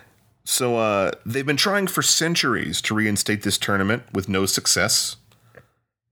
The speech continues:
And, uh, the Department of International Magical Cooperation and the Department of Magical Games and Sports has decided time to do it.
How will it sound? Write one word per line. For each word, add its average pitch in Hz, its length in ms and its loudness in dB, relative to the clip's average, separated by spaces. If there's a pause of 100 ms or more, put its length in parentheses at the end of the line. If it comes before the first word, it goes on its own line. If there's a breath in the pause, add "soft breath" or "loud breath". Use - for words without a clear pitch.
(100)
And, 98 340 2
uh, 90 300 2
the 90 220 0
Department 151 580 -2
of 113 120 -2
International 123 840 0
Magical 104 760 0
Cooperation 87 760 -2 (680 soft breath)
and 98 120 0
the 92 60 0
Department 104 420 0
of 90 80 -2
Magical 98 420 0
Games 95 380 0
and 85 100 -6
Sports - 440 -2
has 113 140 0
decided 113 540 0 (680 soft breath)
time 107 240 0
to 104 60 2
do 98 180 0
it. 76 120 -2